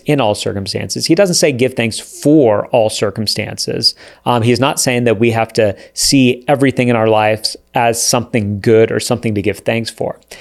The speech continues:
And at the same time, here's what we're able to do. We're, we're able to look at the bad things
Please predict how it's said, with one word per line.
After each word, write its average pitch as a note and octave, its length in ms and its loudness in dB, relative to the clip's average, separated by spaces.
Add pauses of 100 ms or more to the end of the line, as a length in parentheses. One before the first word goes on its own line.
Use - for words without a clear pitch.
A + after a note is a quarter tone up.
(240)
And C#3 100 2
at C#3+ 100 0
the D3 100 2
same G#3 260 0
time, D3+ 220 0
here's D3 260 0
what A#2+ 160 2
we're A#2 120 6
able G#2 200 2
to G2+ 80 -2
do. - 260 -4 (440)
We're, C#3 160 2
we're C3 180 4
able C3 200 2
to A#2 60 2
look A#2 220 2
at - 140 0
the C#3 80 4
bad A#2 500 0
things - 680 -8